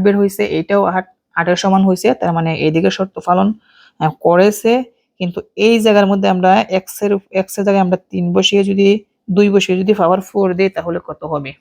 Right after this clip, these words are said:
তোমরা ক্যালকুলেটরে দেখতে পারো যে এক্স এর উপরে পাওয়ার কত দিবা? ফোর দিবা। দুই এর উপরে পাওয়ার ফোর, ষোলো হবে। কত হবে? ষোলো,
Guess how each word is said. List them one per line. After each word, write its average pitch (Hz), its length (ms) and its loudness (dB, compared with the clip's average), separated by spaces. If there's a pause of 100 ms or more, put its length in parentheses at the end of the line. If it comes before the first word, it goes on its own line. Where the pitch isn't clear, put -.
(880)
তোমরা 185 160 2
ক্যালকুলেটরে 190 500 0
দেখতে - 220 -6
পারো 180 200 -2
যে 175 80 -2
এক্স 170 200 -4
এর - 100 -4
উপরে 202 280 0
পাওয়ার 185 320 0
কত 185 200 -10
দিবা? 196 200 0
ফোর 175 280 -6
দিবা। 156 260 -8 (240)
দুই 190 160 2
এর 202 100 4
উপরে 190 180 -4
পাওয়ার 175 280 -4
ফোর, 175 240 -8 (3000)
ষোলো 214 380 4
হবে। 160 240 0 (220)
কত 185 180 -4
হবে? 208 220 2 (240)
ষোলো, 175 380 -4